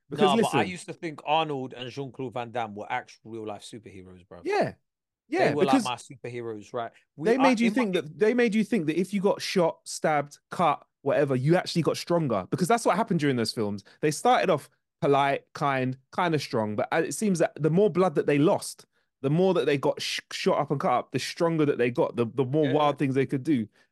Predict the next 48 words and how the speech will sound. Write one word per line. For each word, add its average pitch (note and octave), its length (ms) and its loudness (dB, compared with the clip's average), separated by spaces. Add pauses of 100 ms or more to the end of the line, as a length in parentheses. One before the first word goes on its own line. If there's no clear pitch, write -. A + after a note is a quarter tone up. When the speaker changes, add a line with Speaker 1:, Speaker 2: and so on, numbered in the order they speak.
Speaker 1:
And E3 80 0
then G3+ 120 4
at E3+ 80 0
the D#3+ 80 4
Speaker 2:
I G3+ 60 6
Speaker 1:
end, F3 80 6
Speaker 2:
watched C#3 120 4
Speaker 1:
they'd B2+ 180 2
finally E3+ 280 2
be C#3+ 80 2
Speaker 2:
Universal C3+ 220 2
Speaker 1:
like, - 20 -2 (100)
Speaker 2:
Soldier, D#3+ 60 -2
Speaker 1:
"Oh." C#3+ 40 -2
Speaker 2:
by B2+ 160 -2
the B2 80 -4
way. C3 180 -6 (140)
I B2+ 60 -4
watched D#3 220 -8
Speaker 1:
Oh, - 20 -6
Speaker 2:
Universal A2+ 300 2
Speaker 1:
yes. A2 320 0
Speaker 2:
Soldier D3 100 -4
Speaker 1:
How E3 80 4
was D#3 120 2
Speaker 2:
as - 20 2
a - 40 2
Speaker 1:
that? A2+ 140 -2
Speaker 2:
kid. - 100 -20 (140)
Speaker 1:
That's - 160 -2
a F#3+ 60 4
good D#3+ 160 2
Christmas B2+ 320 -2
film. A2+ 320 -2 (200)
Good D#4 140 2
fa-, - 120 0
or, G3+ 180 6
or F3+ 160 4
as D#3 100 0
Kay A3 160 0
would E3+ 160 2
say, C3 140 2
good C3+ 140 -2
family G#3 260 0
film. G2 240 -6 (400)
Go D3+ 100 0
on, A#2 80 0
um, G#2+ 260 -4